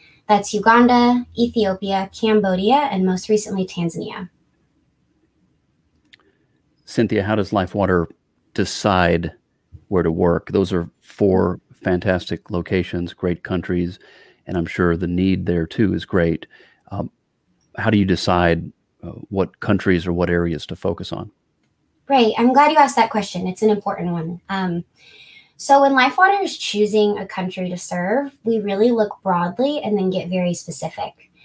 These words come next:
Speaker 1: So we're looking at least developed countries. These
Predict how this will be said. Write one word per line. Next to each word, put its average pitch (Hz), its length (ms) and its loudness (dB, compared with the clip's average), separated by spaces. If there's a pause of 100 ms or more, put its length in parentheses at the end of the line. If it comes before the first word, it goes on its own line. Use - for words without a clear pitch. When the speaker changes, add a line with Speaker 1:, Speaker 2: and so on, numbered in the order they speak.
(160)
Speaker 1:
So 220 200 0
we're 220 200 2
looking 214 320 2
at 185 260 -2
least 214 260 -2
developed 196 420 2
countries. 285 680 -4 (100)
These 208 240 0